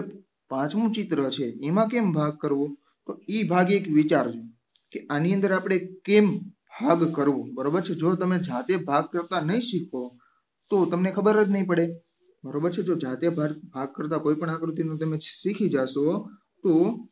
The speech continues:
તમને કાંઈ problem જ નહીં થાય, બરોબર? તો ઈ જ રીતે પ્રશ્ન નંબર પાંચ છે કે દરેક લંબચોરસ, દરેક લંબચોરસમાં અલગ અલગ રીતે એક ચતુર્થાંશ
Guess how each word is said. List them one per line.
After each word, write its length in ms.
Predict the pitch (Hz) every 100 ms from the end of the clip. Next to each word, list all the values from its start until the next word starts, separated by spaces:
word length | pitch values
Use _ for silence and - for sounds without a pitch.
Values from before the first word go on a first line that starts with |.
| _ _ -
તમને 180 | 127 139
કાંઈ 160 | 165
problem 360 | 170 196 208 208
જ 40 | 185
નહીં 140 | 190
થાય, 180 | 185 180 180 - -
બરોબર? 280 | 147 208 294 - - - - - -
તો 100 | 165 226 - - _ -
ઈ 120 | 180
જ 120 | 180 180
રીતે 280 | 196 160
પ્રશ્ન 340 | 139 135 135 147
નંબર 260 | 151 156
પાંચ 280 | 160 175 180
છે 300 | 175 185 180 - -
કે 60 |
દરેક 380 | 143 135 156 190
લંબચોરસ, 680 | 175 185 196 180 147 120 117 - _ _ _ _ _ -
દરેક 360 | 123 127 156 214 - - _ -
લંબચોરસમાં 800 | 139 165 190 185 165 165 165 113
અલગ 260 | 131 165 170
અલગ 200 | 180 175
રીતે 260 | 156 156
એક 380 | 156 139 165 180
ચતુર્થાંશ 720 | 160 156 160 156 147 151 170